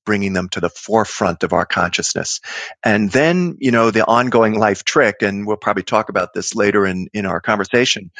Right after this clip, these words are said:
the ongoing life trick is to keep reminding <laughs> yourself of it, you know, even every day, because, you know, we're gonna get constantly pulled in different directions and constantly pulled off course. And the last thing I'll say about it is,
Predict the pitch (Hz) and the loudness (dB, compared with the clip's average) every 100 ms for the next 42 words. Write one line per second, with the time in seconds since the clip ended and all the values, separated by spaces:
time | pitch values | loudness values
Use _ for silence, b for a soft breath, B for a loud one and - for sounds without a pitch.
0 | B B - 113 131 127 117 107 101 - | B B 0 2 4 4 4 2 0 0
1 | - 170 - - B B _ 120 - 123 | 2 2 0 -10 B B _ -2 0 -4
2 | - 139 139 131 131 143 127 110 131 - | 0 0 2 2 4 2 0 -4 -4 -2
3 | - 113 - 92 92 - B B B - | 2 2 2 0 -2 -4 B B B -4
4 | 107 107 - 151 160 165 143 127 107 101 | 0 0 0 -4 -2 0 2 0 0 -2
5 | 92 78 - _ B B B _ 113 101 | -2 -6 -14 _ B B B _ -2 -2
6 | - 117 110 107 104 95 - 104 98 95 | 0 2 4 4 2 0 -4 0 0 0
7 | 104 110 107 101 - - - 143 156 - | 0 0 0 0 -2 -4 -2 0 0 0
8 | 117 101 98 - - 113 110 104 95 92 | -4 -2 -4 -4 -2 2 2 2 0 0
9 | 120 117 101 101 104 - 104 98 95 92 | -2 -2 0 0 0 0 -2 -2 -6 -4
10 | - 113 - 98 - 98 95 92 B B | -2 -2 -2 -4 -2 -2 -2 -6 B B
11 | - - 95 92 82 - 98 90 - 95 | -4 0 2 2 0 -2 -2 0 0 0
12 | 101 143 - 139 107 110 101 95 92 92 | 2 2 2 0 2 0 0 -2 0 0
13 | 90 | 0